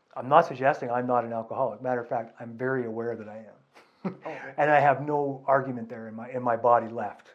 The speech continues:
Speaker 1: There's no argument, right?
Speaker 2: Yep.
Speaker 1: I don't need to drink. But when I was out there going to therapy, it was to survive,
Speaker 2: Mm-hmm.
Speaker 1: right? It was so I didn't kill myself. It
Speaker 2: Yep.
Speaker 1: was so,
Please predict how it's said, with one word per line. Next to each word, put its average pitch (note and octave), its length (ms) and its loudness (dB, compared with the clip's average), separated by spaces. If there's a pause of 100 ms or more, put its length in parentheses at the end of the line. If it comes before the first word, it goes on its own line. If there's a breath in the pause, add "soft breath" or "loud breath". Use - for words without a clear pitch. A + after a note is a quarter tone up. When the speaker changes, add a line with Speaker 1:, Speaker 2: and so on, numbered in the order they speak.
Speaker 1:
There's A#2 160 -10
no C3+ 100 0
argument, A2 440 -4
right? D3 200 -14 (180 loud breath)
Speaker 2:
Yep. F3 140 -16 (160 loud breath)
Speaker 1:
I A#2+ 80 -4
don't A#2+ 220 -4
need A#2+ 160 -12
to A#2+ 40 -12
drink. A2+ 340 -16 (360 loud breath)
But C3 260 4 (360 soft breath)
when C3 120 -6
I B2+ 60 -2
was A#2+ 240 -6
out D#3 220 4
there B2 440 -2
going C3 220 -6
to A2+ 80 -12
therapy, C3+ 460 0
it A2+ 80 -16
was G#2+ 100 -18
to G#2 100 -20
survive, A2 460 -16 (560)
Speaker 2:
Mm-hmm. D3+ 80 -14
Speaker 1:
right? A#2+ 260 -10
It C#3 140 -10
was B2 140 -12
so C#3 120 -6
I B2 60 -2
didn't A#2 200 -8
kill B2+ 180 -8
myself. A2 440 -10 (300)
It C#3+ 80 -12
Speaker 2:
Yep. F3 80 -8
Speaker 1:
was A#2+ 100 -14
so, B2 300 -10